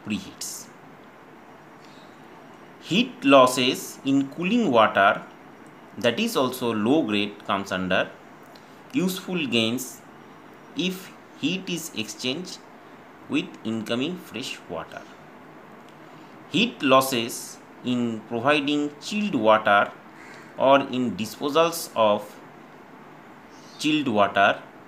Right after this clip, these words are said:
it will be high grade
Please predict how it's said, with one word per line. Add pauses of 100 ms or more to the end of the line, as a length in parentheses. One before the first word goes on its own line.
(2250)
it
will
be
high
grade